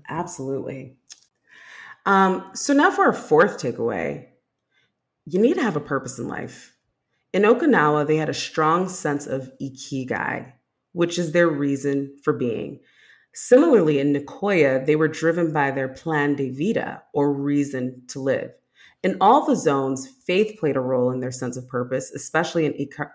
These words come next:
Ikaria and Loma Linda, where faith was central to their purpose in life.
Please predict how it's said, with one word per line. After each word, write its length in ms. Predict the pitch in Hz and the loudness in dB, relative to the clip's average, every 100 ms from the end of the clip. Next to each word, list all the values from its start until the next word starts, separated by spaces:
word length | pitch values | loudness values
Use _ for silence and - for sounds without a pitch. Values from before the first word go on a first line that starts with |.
| - | -12
Ikaria 720 | 131 - 196 220 131 120 120 - | -12 -2 2 2 2 0 -6 -8
and 140 | 143 139 | -4 -2
Loma 180 | 139 | -2
Linda, 340 | 135 156 160 127 | 0 0 0 0
where 440 | 127 127 123 - _ | -2 -2 -4 -10 _
faith 380 | _ - 165 165 143 | _ 0 0 0 -6
was 280 | 127 127 - | -6 -8 -14
central 720 | - 185 214 220 123 - - - | -4 0 2 2 -4 -4 -12 -6
to 120 | 151 | -2
their 140 | 131 | -2
purpose 420 | 127 131 - 123 - | 0 -2 -4 -8 -10
in 100 | 123 | -10
life. 400 | - - - | -10 -12 -18